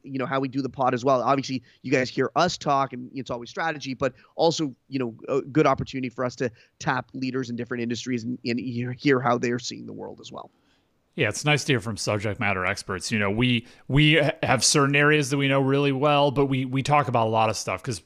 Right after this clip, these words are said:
Speaker 2: po-, part of it is we're just following everything for you guys, helping you make sense of it.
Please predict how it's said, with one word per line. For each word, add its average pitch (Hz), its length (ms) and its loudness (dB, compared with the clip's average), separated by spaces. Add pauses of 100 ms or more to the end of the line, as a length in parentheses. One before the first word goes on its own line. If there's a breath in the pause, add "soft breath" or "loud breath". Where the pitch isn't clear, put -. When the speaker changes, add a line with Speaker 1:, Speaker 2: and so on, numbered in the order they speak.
(100)
Speaker 2:
po-, 139 180 2
part 139 380 2
of 117 80 0
it 113 60 2
is 110 140 -4
we're 117 140 0
just 101 220 -6
following 107 440 0
everything 107 400 -2
for 120 120 -8
you 117 80 -4
guys, 120 240 0
helping 110 280 -2
you 101 120 -4
make 98 180 -4
sense 151 300 -6
of 190 80 -4
it. - 160 -6